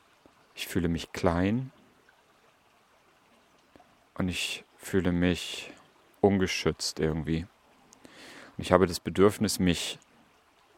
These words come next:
in deinen Schoß zu legen. <laughs> Und das war mir so peinlich. Da habe ich mich geschämt. Ich habe es aber ausgedrückt. Scham war da. Ich habe Scham gefühlt. Und dann habe ich gefragt, „Kann ich mich vor dich hinkauern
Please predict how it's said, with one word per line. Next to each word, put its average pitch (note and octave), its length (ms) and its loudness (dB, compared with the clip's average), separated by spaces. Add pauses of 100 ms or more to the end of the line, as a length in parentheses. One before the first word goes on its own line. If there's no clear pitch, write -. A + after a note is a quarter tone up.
in F#2+ 140 2
deinen F2 180 4
Schoß - 440 4
zu F2+ 100 2
legen. D#2+ 400 0 (440)
<laughs> - 20 -8
Und - 960 -8
das - 200 2
war G2 160 4
mir F#2+ 120 2
so B2 180 2
peinlich. G#2 720 4 (420)
Da - 40 -12
habe F#2 100 0
ich G2+ 60 -2
mich A2 160 0
geschämt. - 560 4 (500)
Ich - 80 -8
habe G2 60 -6
es - 80 -2
aber G#2 160 8
ausgedrückt. - 760 0
Scham F#2 380 6
war F2 120 8
da. E2 320 2 (440)
Ich - 80 -16
habe - 100 -6 (480)
Scham F2+ 340 6
gefühlt. E2+ 440 -2 (920)
Und F#2+ 60 4
dann F#2 80 6
habe F#2 80 6
ich - 80 -8
gefragt, F#2+ 340 8
„Kann - 200 2
ich A2 100 -2
mich G2+ 260 -4
vor A2 300 6
dich G#2 180 0
hinkauern G2 1040 4